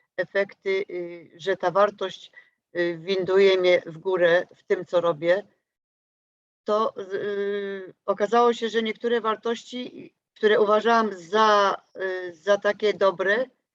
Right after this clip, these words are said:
okazały się, że nie. One nie są tak ważne dla mnie, dlatego że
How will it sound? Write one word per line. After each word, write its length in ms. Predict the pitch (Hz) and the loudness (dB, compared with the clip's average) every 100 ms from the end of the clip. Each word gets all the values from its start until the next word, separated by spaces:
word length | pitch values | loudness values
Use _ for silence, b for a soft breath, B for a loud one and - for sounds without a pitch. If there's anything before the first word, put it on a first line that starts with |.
| _ _ - | _ _ -16
okazały 460 | 240 240 247 254 | -10 -4 -2 -2
się, 180 | 254 285 | -4 -10
że 200 | 240 294 | -8 -6
nie. 320 | 294 359 359 196 - _ _ _ - | -4 -2 -2 -2 -8 _ _ _ -10
One 180 | 269 330 | -8 -6
nie 140 | 381 | -6
są 160 | 320 277 | -6 -4
tak 200 | 247 196 | -4 -2
ważne 320 | 220 226 233 | -4 -4 -6
dla 220 | 208 233 | -4 -4
mnie, 160 | 254 254 | -4 -4
dlatego 460 | 240 233 247 247 | -4 -4 -4 -6
że 200 | 240 254 | -4 -4